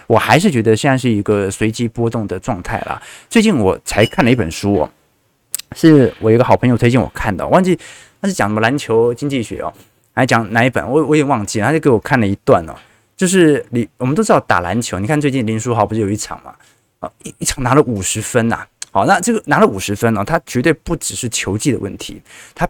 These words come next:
必-，必须要搭配着他的队友非常乐意的传球给他，对不对？那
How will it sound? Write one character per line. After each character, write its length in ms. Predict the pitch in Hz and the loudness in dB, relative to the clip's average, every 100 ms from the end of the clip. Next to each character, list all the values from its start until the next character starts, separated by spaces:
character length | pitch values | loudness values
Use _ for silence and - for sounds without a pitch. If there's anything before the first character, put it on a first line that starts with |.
| - | -6
必-， 160 | 143 147 | -8 -4
必 100 | 208 | -4
须 160 | 156 160 | -2 -2
要 100 | 143 | -2
搭 220 | 139 139 | 0 0
配 280 | - 135 104 | 0 -2 -4
着 260 | - 95 - _ | -6 -10 -12 _
他 140 | - 175 | -6 -2
的 80 | 123 | -2
队 360 | - 220 117 | 2 4 2
友 200 | 98 87 - _ | -2 -8 -10 _
非 340 | - 226 220 | 0 2 2
常 300 | - - 110 | -2 -4 2
乐 180 | 151 120 | 4 4
意 120 | 120 | 4
的 120 | 95 | 0
传 220 | 82 110 | -2 -2
球 100 | 107 | -2
给 140 | 104 90 | -2 -4
他， 260 | - 85 - - - - | -4 -4 -6 -18 -20 -10
对 80 | - | -2
不 60 | 110 | 0
对？ 180 | 98 - - - | 0 -2 -8 2
那 180 | 226 | 2